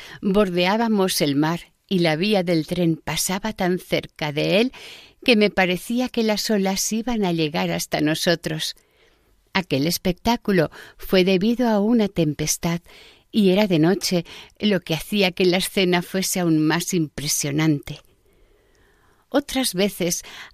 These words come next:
atravesábamos llanuras cubiertas de naranjos con su fruta ya madura o de verdes olivos de escaso follaje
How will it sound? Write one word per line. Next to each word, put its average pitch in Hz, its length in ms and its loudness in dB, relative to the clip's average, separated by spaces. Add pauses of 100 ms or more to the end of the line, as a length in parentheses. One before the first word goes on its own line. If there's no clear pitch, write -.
atravesábamos 180 960 0
llanuras 214 580 2
cubiertas 180 840 -2
de 170 100 0
naranjos 165 640 0
con 165 180 2
su - 160 -4
fruta 185 500 -4
ya 175 200 0
madura 175 500 0 (560)
o 165 140 2
de 151 140 0
verdes 202 460 0
olivos 175 600 2
de 156 160 -2
escaso 196 540 0
follaje 170 680 -2